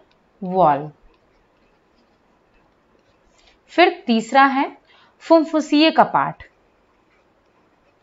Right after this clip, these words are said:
फुंफुसीय कपाट, इंग्लिश में इसे कहते हैं पल्मोनरी वॉल्व। अभी इसके बारे में भी हम जानेंगे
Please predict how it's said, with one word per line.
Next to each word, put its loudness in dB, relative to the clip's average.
फुंफुसीय -8
कपाट, -4
इंग्लिश -2
में -2
इसे -8
कहते -6
हैं -6
पल्मोनरी 2
वॉल्व। -4
अभी -2
इसके -4
बारे 2
में -4
भी -6
हम -6
जानेंगे -6